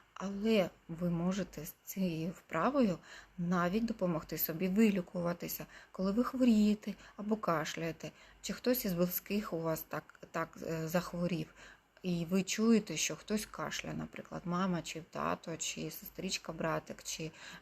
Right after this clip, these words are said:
бабуся з дідусем. Ви кажете: «Я знаю дуже цікаву вправу, яка допоможе тобі вилікуватися дуже бистро». І робите цю вправу. Це допоможе вам не тільки вилікуватись,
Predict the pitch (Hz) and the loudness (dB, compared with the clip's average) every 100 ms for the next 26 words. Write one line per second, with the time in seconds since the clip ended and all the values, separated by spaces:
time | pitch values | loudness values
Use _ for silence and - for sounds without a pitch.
0 | - 170 170 160 151 175 - 180 - - | -8 -6 -4 -4 -2 -2 0 -4 -6 -10
1 | 175 - - 208 - - _ - - - | -10 -8 -8 -8 -12 -20 _ -18 -10 -6
2 | 151 - - - 180 311 415 - 220 220 | -6 -8 -12 -10 -8 -10 -6 0 2 4
3 | 160 160 156 196 294 277 180 - - - | 2 -2 -4 -2 0 -2 -6 -10 -10 -2
4 | 160 208 226 - - 160 175 180 170 165 | -2 -2 -6 -10 -4 -2 -2 -2 -2 -4
5 | 165 160 156 151 151 156 202 254 - - | -8 -8 -10 -8 -6 -4 -4 -6 -8 -8
6 | 170 180 175 208 240 220 214 180 175 160 | -4 -4 -2 2 4 2 -2 -8 -6 -6
7 | - - - 156 170 226 247 254 262 180 | -10 -12 -12 -10 -4 -2 0 -2 -6 -6
8 | 170 156 - - - - - - - - | -6 -6 -12 -18 -18 -20 -20 -20 -20 -20
9 | - _ _ 254 330 349 - - 202 254 | -20 _ _ -12 -12 -14 -8 -2 0 0
10 | 285 180 - 165 - - 185 262 277 - | -4 -8 -8 -10 -8 -4 -2 0 -4 -6
11 | - - - - _ _ _ _ _ - | -12 -20 -20 -20 _ _ _ _ _ -6
12 | 180 165 - 156 160 180 226 190 165 151 | -4 -4 -6 -4 -2 0 0 0 0 -2
13 | - - - 165 160 160 - 220 - 196 | -6 -10 -6 -2 0 -2 -2 -4 -2 -2
14 | 165 156 - 147 - - - | -2 -2 -8 -10 -10 -12 -16